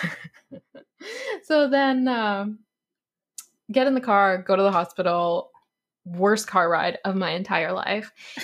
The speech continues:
and <laughs> just so painful. Um, get checked in, do some blood tests, and then we were just waiting for the test results, which took longer than usual, um, for some reason. And I'm kind of glad that they did, because otherwise they would have sent me home, which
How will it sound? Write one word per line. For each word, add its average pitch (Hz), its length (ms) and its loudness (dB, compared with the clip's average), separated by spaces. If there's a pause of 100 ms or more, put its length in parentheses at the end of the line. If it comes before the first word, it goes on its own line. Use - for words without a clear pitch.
(340)
and 196 580 4 (200)
<laughs> - 160 -16
just 254 420 2
so 185 240 4
painful. 170 560 -2 (540)
Um, 185 520 -2 (440)
get 226 180 2
checked 226 260 0
in, 190 480 2
do 196 140 -6
some 185 160 -4
blood 208 220 2
tests, 202 640 2
and 196 200 2
then 185 220 0
we 208 100 2
were 226 80 6
just 311 180 -4
waiting 196 240 2
for 202 100 -2
the 170 100 2
test - 300 -4
results, 226 420 0
which - 400 -2
took 240 200 0
longer 185 340 2
than 185 140 -4
usual, 196 500 0 (500)
um, 180 520 0 (200)
for 170 120 -4
some 170 220 -4
reason. 202 460 -4 (480)
And 190 400 4
I'm 196 120 4
kind 240 160 4
of 277 80 2
glad 202 260 4
that 196 80 -2
they 180 120 4
did, 180 240 2
because 190 240 -4
otherwise 190 400 2
they 208 80 2
would 190 120 2
have 180 100 -2
sent 180 220 -2
me 170 120 -2
home, 226 600 0
which - 560 0